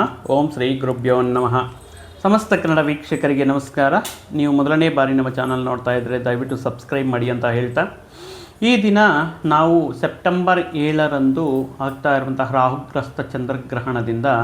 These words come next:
ದ್ವಾದಶ ರಾಶಿಗಳ ಮೇಲೆ ಯಾವ ರೀತಿ ಪ್ರಭಾವ ಇರುತ್ತೆ, ಯಾಕಂದರೆ ಮನಸ್ಕಾರಕ ಆಗಿರುವಂತಹ ಚಂದ್ರ, ಅದೇ ರೀತಿ ರಾಹು ಪಾಪಗ್ರಹ, ಸರ್ಪಗ್ರಹ, ಛಾಯಾಗ್ರಹವಾಗಿರುವಂತಹ ರಾಹುಗ್ರಸ್ತವಾಗ್ತಾ ಇರುವಂತಹ ಕಾರಣದಿಂದ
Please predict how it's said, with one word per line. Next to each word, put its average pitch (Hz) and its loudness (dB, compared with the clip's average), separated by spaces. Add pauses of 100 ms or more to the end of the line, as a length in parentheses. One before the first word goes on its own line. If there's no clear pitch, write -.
(540)
ದ್ವಾದಶ 226 2
ರಾಶಿಗಳ 156 0
ಮೇಲೆ 135 2
ಯಾವ 131 4
ರೀತಿ 143 -2
ಪ್ರಭಾವ 123 0
ಇರುತ್ತೆ, 120 -2
ಯಾಕಂದರೆ 143 -2
ಮನಸ್ಕಾರಕ 139 0
ಆಗಿರುವಂತಹ 127 0 (420)
ಚಂದ್ರ, 127 2 (680)
ಅದೇ 147 0
ರೀತಿ 139 -4
ರಾಹು 131 0 (300)
ಪಾಪಗ್ರಹ, 139 0
ಸರ್ಪಗ್ರಹ, 135 0
ಛಾಯಾಗ್ರಹವಾಗಿರುವಂತಹ 131 0
ರಾಹುಗ್ರಸ್ತವಾಗ್ತಾ 123 -2
ಇರುವಂತಹ 117 -4
ಕಾರಣದಿಂದ 120 -6